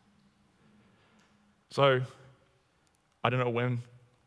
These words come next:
in the next while I'll travel again to speak. This may be my last chance speaking for some time, as now I have to head into a role of caring for my wife on this journey.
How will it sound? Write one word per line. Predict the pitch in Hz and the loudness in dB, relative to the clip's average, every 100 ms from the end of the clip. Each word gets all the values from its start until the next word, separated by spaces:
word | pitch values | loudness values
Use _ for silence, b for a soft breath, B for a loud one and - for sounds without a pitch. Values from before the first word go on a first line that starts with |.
| _ _ _ _ - | _ _ _ _ -10
in | 120 | -6
the | 113 | -4
next | 123 - | -6 -6
while | 107 117 113 | -2 0 0
I'll | 113 | -4
travel | - 113 110 | -4 -4 -4
again | 107 107 104 | -6 -6 -8
to | - | -12
speak. | - - 127 120 | -14 -8 -8 -8
This | 120 - | -12 -8
may | 113 | -6
be | 113 | -6
my | 107 107 | -6 -4
last | 110 120 117 - - b b b b | 0 0 -2 -6 -18 b b b b
chance | - 113 117 | -4 -2 -4
speaking | - - 127 120 131 123 131 - _ _ _ _ _ | -8 -14 -12 -10 -8 -8 -8 -16 _ _ _ _ _
for | - | -18
some | - 120 | -10 -8
time, | 107 120 113 123 | -8 -4 -4 -4
as | 113 - | -6 -8
now | 113 110 | -6 -4
I | 107 - - | -4 -8 -14
have | - 127 | -12 -10
to | - | -12
head | - 113 | -10 -8
into | 117 - | -8 -8
a | 107 | -8
role | 110 110 | -6 -6
of | 113 | -8
caring | - 117 | -8 -8
for | 113 | -8
my | - 104 | -12 -12
wife | 101 50 - | -10 -10 -10
on | 120 | -12
this | 110 - | -12 -12
journey. | 110 110 113 | -10 -10 -10